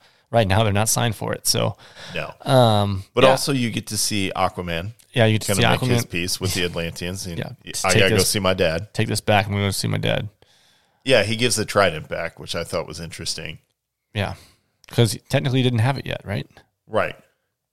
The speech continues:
Speaker 2: And then you know that he's going to go see his dad, who's played by Boba.
Speaker 1: I don't, I don't know.
Speaker 2: Yeah, you do.
Speaker 1: No, no, I don't know.
Speaker 2: Okay, you don't know him. Whatever. Fine, we're moving on. It's,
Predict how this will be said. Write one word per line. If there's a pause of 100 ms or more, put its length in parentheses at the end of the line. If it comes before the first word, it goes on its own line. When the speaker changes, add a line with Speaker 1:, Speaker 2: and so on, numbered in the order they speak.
Speaker 2:
And
then (300)
you
know
that
he's
going
to
go
see
his
dad,
who's
played
by (2250)
Boba.
Speaker 1:
I
don't, (140)
I
don't
know. (440)
Speaker 2:
Yeah,
you
do.
Speaker 1:
No,
no,
I
don't
know.
Speaker 2:
Okay,
you
don't
know
him.
Whatever. (140)
Fine,
we're
moving
on. (140)
It's,